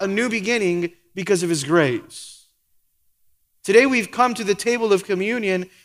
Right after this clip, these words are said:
because there we're reminded that we all received a new beginning by the grace of God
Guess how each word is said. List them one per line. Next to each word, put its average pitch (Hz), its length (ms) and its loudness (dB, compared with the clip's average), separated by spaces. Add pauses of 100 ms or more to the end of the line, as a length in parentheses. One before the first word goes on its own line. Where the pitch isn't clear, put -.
because 185 340 0
there 233 220 4
we're 233 180 2
reminded 196 540 2
that 180 140 0
we 202 120 -4
all 208 220 2
received 185 560 -4
a 165 80 -2
new 180 160 0
beginning 170 580 -2 (400)
by 165 80 2
the 160 100 4
grace 170 360 4
of 131 100 -8
God 135 340 2